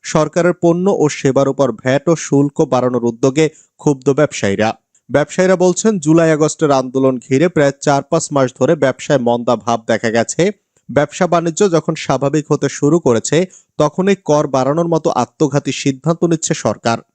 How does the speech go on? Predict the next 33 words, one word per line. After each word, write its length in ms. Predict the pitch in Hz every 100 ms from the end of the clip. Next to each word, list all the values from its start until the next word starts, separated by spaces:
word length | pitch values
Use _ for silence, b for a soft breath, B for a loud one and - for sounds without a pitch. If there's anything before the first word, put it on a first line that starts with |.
| _ _
আন্তর্জাতিক 680 | 143 151 190 165 208 233 214
মুদ্রা 320 | 175 165 165
তহবিল 440 | 190 190 180 170 185
আইএমএফ 420 | 143 147 151 160
সুপারিশে 600 | - 147 151 147 143 185
জাতীয় 400 | 127 127 - 143
রাজস্ব 460 | 123 117 127 - 139
বোর্ড 180 | 165 143
রেস্তোরাঁয় 500 | 123 127 - 147 135
ভ্যাট 260 | 117 131 156 -
পাঁচ 160 | - -
শতাংশ 380 | 139 139 131 - 135
থেকে 300 | 135 175 185 b b _
পনেরো 300 | 151 156 185
শতাংশ 420 | 175 175 175 160
করার 280 | 170 165 165
পরিকল্পনা 600 | 151 127 - 117 120 113
করেছে। 500 | - 120 120 160 196 b b _
নন 320 | 123 139 160
এসি 200 | 185 -
হোটেলের 460 | 170 151 156 151 139
ভ্যাট 220 | 147 147
সাড়ে 300 | - 135 127
সাত 220 | 139 147 -
শতাংশ 420 | - 127 127 123 131
থেকে 280 | 131 127
দ্বিগুণ 440 | 117 104 123 143 160
করে 260 | 156 151 147 B B -
পনেরো 320 | 139 165 175
শতাংশ 400 | 175 165 160 -
পর্যন্ত 440 | 147 143 143 135
বাড়তে 340 | 135 135 - 104
পারে। 280 | 101 113